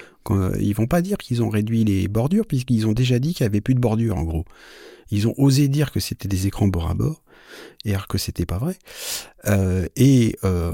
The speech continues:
en dernier truc auquel ça me fait penser, euh, quel est le problème ? Et, euh, il y a des boîtes comme Samsung et d'autres qui ont, euh, f-, sorti des iPhones, enfin des, pas,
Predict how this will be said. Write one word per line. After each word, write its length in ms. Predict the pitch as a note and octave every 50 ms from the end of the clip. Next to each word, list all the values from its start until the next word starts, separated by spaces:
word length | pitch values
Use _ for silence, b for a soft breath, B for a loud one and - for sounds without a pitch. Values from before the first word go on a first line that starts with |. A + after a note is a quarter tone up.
| - -
en 200 | E2+ G2+ A2 A2+
dernier 340 | G#2+ G#2 A#2+ B2+ C#3+ D3 C3
truc 260 | - - C#3 B2+ -
auquel 140 | - A2 G2+
ça 120 | - -
me 60 | - -
fait 120 | - -
penser, 480 | - - G#2 - - - D#3 F#3 G3 - - G2
euh, 40 | F#2+ F#2 - - - - E2 D2+ - - - - - - -
quel 180 | - F3 F3
est 60 | G3+ G3+
le 60 | C#3+
problème ? 580 | - - - A2+ G2+ G2+ - C3+ D#3+ F#3 F3+ - - _ -
Et, 120 | - G2+
euh, 140 | F#2+ F#2 F2+ -
il 80 | -
y 80 | G#2+ A#2+
a 80 | C3+
des 540 | C#3+ C3+ A#2 G#2+ G2+ G2 F#2+ G2 G2 G2 G2
boîtes 260 | F#2+ G2+ G#2+ A2 -
comme 220 | - - A#2+ A#2+ B2
Samsung 480 | - - G#2+ G2+ G2 - - B2+ B2 A2
et 100 | G2 F#2
d'autres 360 | F#2+ A#2 E3 G3 - - - -
qui 200 | - - - A#2
ont, 280 | A2 G#2 G2+ F2 F2+ E2+
euh, 200 | E2+ E2 E2 F2
f-, 400 | - G#2 - - - G#2+ - A2
sorti 440 | - - B2 - - - - C3 A#2+
des 340 | G#2 F#2 F2 F2+ F#2+ G2+
iPhones, 340 | G2 G#2+ - - - A2+ A2 -
enfin 160 | A2 G2+ - G2+
des, 100 | F2+ F#2+
pas, 160 | - -